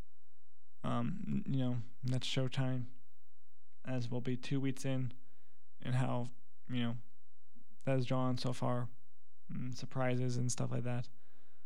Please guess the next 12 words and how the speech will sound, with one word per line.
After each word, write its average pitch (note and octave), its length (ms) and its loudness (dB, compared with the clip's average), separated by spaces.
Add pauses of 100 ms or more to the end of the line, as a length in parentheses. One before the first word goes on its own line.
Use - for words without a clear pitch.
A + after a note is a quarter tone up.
(640)
So, B2 420 0 (1600)
moving C3 260 0
on C3 360 2 (480)
to F3 120 0
the D#3 100 0
N D3+ 100 4
F D#3 160 4
L, D3+ 180 6
we D3+ 100 2
had C#3 220 2
week C#3+ 220 0
seven. C#3+ 500 4